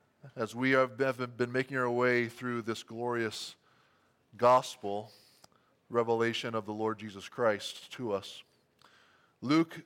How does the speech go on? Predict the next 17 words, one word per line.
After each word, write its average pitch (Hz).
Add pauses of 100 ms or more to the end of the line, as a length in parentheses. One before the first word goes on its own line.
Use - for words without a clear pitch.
chapter 147
ten, 135
and 135
I'd 127
ask 127
you 120
to -
stand 123
one 120
last 117
time 117
here 117
as 110
we 110
give 104 (680)
our 113
honor 113